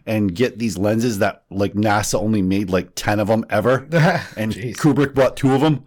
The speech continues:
Speaker 2: Wow.
Speaker 1: Um, but he didn't have
Speaker 2: Oh,
Speaker 1: that
Speaker 2: I
Speaker 1: ki-
Speaker 2: wonder why.
Speaker 1: But they cost, like, seventy million each. <laughs>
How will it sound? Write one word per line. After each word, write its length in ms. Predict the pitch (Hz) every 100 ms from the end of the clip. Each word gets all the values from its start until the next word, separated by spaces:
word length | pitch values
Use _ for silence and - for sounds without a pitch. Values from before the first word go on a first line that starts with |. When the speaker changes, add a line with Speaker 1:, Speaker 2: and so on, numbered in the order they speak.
| -
Speaker 2:
Wow. 400 | 85 85 85 80 131 127 107 98 82
Speaker 1:
Um, 160 | 78 -
but 280 | 104 135 101
he 100 | 127
didn't 200 | 143 190
have 120 | 185
Speaker 2:
Oh, 20 |
Speaker 1:
that 160 | 175 170
Speaker 2:
I 60 | 175
Speaker 1:
ki- 40 |
Speaker 2:
wonder 280 | 185 196 180
why. 600 | 180 208 190 165 143 147 - _ - 127 107
Speaker 1:
But 200 | 139 117
they 120 | 143
cost, 360 | 131 156 180 151
like, 260 | 139 - _ -
seventy 600 | - - - 160 143 139
million 400 | 143 143 143 139
each. 480 | 135 147 - - - - _ _ - - -
<laughs> 80 | -